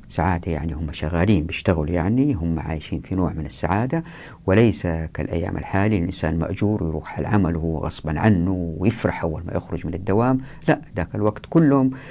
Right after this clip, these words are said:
آه، أصحاب مع بعض، متفقين مع بعض، قلوبهم على بعض، لأنه بينتجوا شيء مع بعض ويبيعوا مع بعض ويكسبوا مع بعض، وضع جدًا مختلف. في الحالة هذه المذاهب الثلاثة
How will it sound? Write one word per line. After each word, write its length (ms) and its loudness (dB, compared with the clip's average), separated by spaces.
آه، 340 0
أصحاب 420 4
مع 180 8
بعض، 460 4
متفقين 560 4
مع 160 4
بعض، 360 -2
قلوبهم 460 6
على 200 8
بعض، 460 0
لأنه 300 2
بينتجوا 460 6
شيء 240 2
مع 160 4
بعض 440 -2
ويبيعوا 440 6
مع 180 4
بعض 460 -4
ويكسبوا 380 2
مع 180 4
بعض، 340 4
وضع 280 4
جدًا 440 6
مختلف. 540 2
في 80 4
الحالة 640 4
هذه 240 4
المذاهب 480 0
الثلاثة 640 4